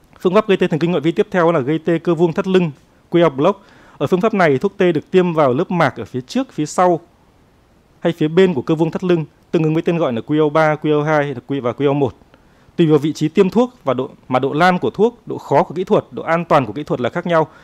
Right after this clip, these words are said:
Ví dụ, queer block trước hay Q L ba là kỹ thuật khó thực hiện, thuốc tê tiêm sau tiêm có thể lan rộng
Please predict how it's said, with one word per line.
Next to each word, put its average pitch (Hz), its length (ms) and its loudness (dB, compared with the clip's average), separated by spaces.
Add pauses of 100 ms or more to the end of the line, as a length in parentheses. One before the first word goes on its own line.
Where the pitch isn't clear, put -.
(160)
Ví 139 80 -6
dụ, 151 200 -2
queer 165 300 0
block 147 240 -2 (840)
trước 254 200 -4 (160)
hay 160 200 -2
Q 160 160 2
L 151 40 0
ba 165 240 4 (240)
là 131 80 -4
kỹ 170 140 -4
thuật - 160 -6
khó 151 160 0
thực - 160 -6
hiện, 170 180 0 (220)
thuốc - 180 -6
tê 170 160 0 (140)
tiêm 190 180 2 (200)
sau 170 180 -2
tiêm 175 220 0
có 151 100 0
thể 135 160 -2
lan 156 300 2
rộng 160 260 0